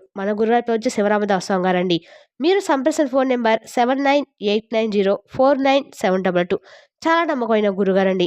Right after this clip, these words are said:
ఈ గురుగారు స్త్రీ పురుష వశీకరణ చేతిలో చాలా ప్రత్యేకత గలవారు. మీకు ఎటువంటి సమస్యలున్నా నమ్మకంతో ఒకసారి ప్రయత్నించండి. హండ్రెడ్ పర్సెంట్ గంటలో పరిష్కారం చూపిస్తారు. ఒక్కసారి ప్రయత్నించి చూడండి. ఇక వివరాలకు వస్తే గనుక,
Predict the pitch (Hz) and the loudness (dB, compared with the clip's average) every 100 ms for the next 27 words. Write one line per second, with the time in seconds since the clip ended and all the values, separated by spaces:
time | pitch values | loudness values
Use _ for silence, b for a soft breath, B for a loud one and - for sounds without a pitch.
0 | - 247 277 302 302 262 214 285 - 294 | -4 -4 0 2 2 0 0 -2 -2 -2
1 | 302 277 214 202 214 214 208 214 220 202 | -2 0 0 0 -2 -2 -2 -2 -2 0
2 | 196 202 175 185 180 185 175 180 180 - | -2 -2 -6 -4 -6 -2 -2 0 -2 -4
3 | B B _ 240 359 349 294 320 294 285 | B B _ 0 2 2 2 0 0 0
4 | 233 247 247 220 214 - - 190 208 233 | -2 0 0 2 0 -2 -4 -2 0 0
5 | 233 214 180 185 185 185 180 190 - 190 | 2 2 2 -2 -2 -4 -4 -4 0 0
6 | 190 - B B B - 294 330 - 302 | 2 -2 B B B -4 0 0 2 0
7 | 294 285 - 208 190 202 214 185 - 202 | 2 0 0 -4 -2 0 0 -2 -2 -2
8 | 190 180 - 185 - _ 190 190 233 240 | -2 -6 -2 -2 -2 _ -8 -6 -2 0
9 | 226 214 196 208 196 190 202 202 - _ | 0 -4 -2 -2 0 0 0 -2 -6 _
10 | _ _ 269 262 240 277 220 226 285 294 | _ _ -6 -4 -4 -4 -4 -2 0 -2
11 | 247 - 247 226 208 | -4 -4 -2 -2 -2